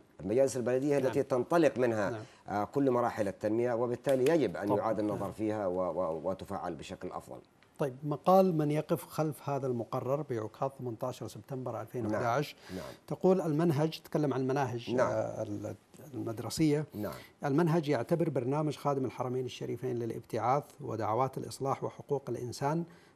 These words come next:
Speaker 2: تغريبًا للمجتمع، وأن الثقافة والإعلام أهم أدواته."
Speaker 1: نعم.
Speaker 2: أي أنه ينسف كل عناصر المشروع الإصلاحي والتطويري
Speaker 1: نعم.
Speaker 2: المستقبلي الذي تتبناه الدولة، ويحلم الشعب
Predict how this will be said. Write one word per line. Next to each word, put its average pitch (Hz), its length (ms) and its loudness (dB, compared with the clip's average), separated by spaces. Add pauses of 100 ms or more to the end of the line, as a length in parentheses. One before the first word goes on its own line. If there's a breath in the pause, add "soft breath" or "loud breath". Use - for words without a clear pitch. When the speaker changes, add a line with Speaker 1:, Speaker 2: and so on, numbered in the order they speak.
Speaker 2:
تغريبًا 147 480 4
للمجتمع، 135 720 0
وأن 107 260 -2
الثقافة 151 560 -2
والإعلام 123 580 0
أهم 135 340 -6
أدواته." 113 480 -4 (160)
Speaker 1:
نعم. 98 180 -4 (100)
Speaker 2:
أي 127 140 -2
أنه 151 340 2
ينسف 160 480 2
كل 143 120 0
عناصر 127 340 0
المشروع 117 400 -4
الإصلاحي 127 480 -4
والتطويري 156 540 -2
Speaker 1:
نعم. 160 80 -2 (340 loud breath)
Speaker 2:
المستقبلي 139 640 0
الذي 127 280 0
تتبناه 123 640 -2
الدولة، 143 420 0 (320 loud breath)
ويحلم 135 340 -2
الشعب 135 400 0